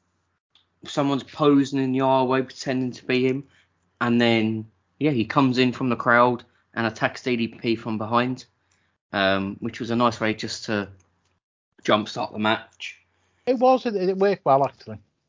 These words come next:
Speaker 1: Yeah. Um, but, yeah, then we're brawling on the outside, and, yeah, like you just said, D D P ends up with a bucket on his head.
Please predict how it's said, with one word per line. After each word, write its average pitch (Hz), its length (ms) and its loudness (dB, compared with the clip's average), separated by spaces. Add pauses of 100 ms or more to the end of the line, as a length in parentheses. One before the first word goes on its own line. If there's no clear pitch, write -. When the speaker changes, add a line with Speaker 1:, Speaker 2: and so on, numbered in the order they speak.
Speaker 1:
Yeah. 113 320 4 (440)
Um, 135 400 2 (420)
but, 160 100 -2
yeah, 190 180 2
then 175 340 0 (260)
we're 156 180 2
brawling 180 400 4
on 160 140 2
the 156 80 2
outside, 139 440 2
and, 131 220 -2 (360)
yeah, 135 160 -2 (120)
like 123 220 -2
you 110 60 -4
just 120 200 0
said, 131 240 2 (1700)
D 156 140 8
D 151 100 8
P 147 220 4
ends 139 160 2
up - 120 0
with 135 80 -2
a 139 60 4
bucket - 380 2
on 110 80 -8
his 101 120 -6
head. - 220 -10